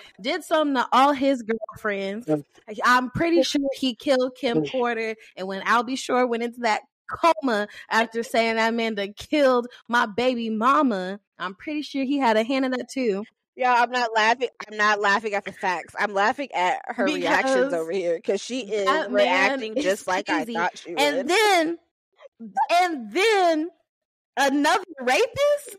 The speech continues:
Speaker 2: Mm.
Speaker 1: No, absolutely not. 'Cause the only option is to kill all of them.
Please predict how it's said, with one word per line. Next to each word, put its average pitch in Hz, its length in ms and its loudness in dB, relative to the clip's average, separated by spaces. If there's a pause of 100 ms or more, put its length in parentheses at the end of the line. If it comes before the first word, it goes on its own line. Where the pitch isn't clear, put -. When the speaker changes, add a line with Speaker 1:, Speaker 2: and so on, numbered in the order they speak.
Speaker 2:
Mm. 403 60 -8
Speaker 1:
No, 190 500 -2
absolutely 240 400 -4
not. 226 180 -4
'Cause 226 140 -10
the 208 160 -6
only 277 260 -4
option 247 340 -4
is 214 180 -4
to 208 320 -4
kill 269 340 -4
all 269 160 -2
of 185 120 -10
them. 143 220 -16